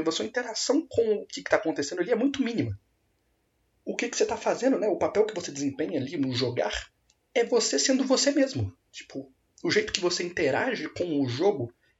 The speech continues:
é você assistindo as paradas. E você pula de uma fita, né, de um take pra outro,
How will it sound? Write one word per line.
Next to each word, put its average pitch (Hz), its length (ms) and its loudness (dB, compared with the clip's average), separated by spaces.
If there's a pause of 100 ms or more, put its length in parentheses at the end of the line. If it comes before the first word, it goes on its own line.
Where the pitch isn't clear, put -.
é 254 80 4
você - 600 0 (120)
assistindo 269 600 4
as 277 100 2
paradas. 294 520 0 (440)
E 143 760 -6 (260)
você 165 300 0
pula 214 600 4 (160)
de 139 220 -8
uma 185 220 0
fita, - 460 -6
né, 123 120 -2
de 123 100 -2
um 143 100 0
take - 460 -2
pra 131 180 2
outro, 127 420 0